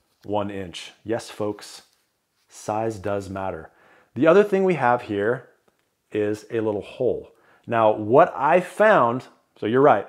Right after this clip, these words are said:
Sylvia, I, I made a video and I was like, "I like this stuff, it's, it's pretty good."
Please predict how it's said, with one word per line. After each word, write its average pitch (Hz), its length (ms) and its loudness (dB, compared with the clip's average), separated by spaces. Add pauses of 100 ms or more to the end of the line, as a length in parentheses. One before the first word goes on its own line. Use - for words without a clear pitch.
Sylvia, 123 360 -2
I, 113 100 -6 (180)
I 104 60 -10
made 123 160 0
a 123 60 2
video 117 300 2
and 101 80 0
I 101 40 -2
was 101 100 -2
like, 107 300 -4
"I - 40 2
like 285 200 4
this - 140 -2
stuff, 156 280 0
it's, - 180 -14
it's - 120 -12
pretty 277 200 0
good." 247 280 4